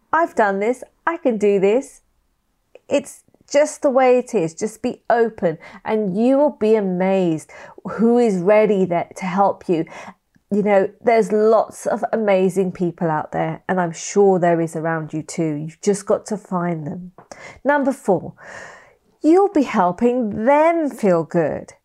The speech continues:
You know, think about how good it feels to help someone else.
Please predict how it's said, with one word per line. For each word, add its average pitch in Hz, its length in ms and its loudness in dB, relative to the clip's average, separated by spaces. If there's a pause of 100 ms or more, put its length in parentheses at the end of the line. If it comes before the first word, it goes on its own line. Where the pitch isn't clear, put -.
(340)
You 233 120 0
know, 262 260 2
think 349 300 -4
about 302 220 -2
how 277 260 -4 (100)
good 277 220 0
it 277 140 -2
feels 247 400 -2
to 214 240 -8 (320)
help 294 420 -2
someone 262 460 -2
else. 233 420 -4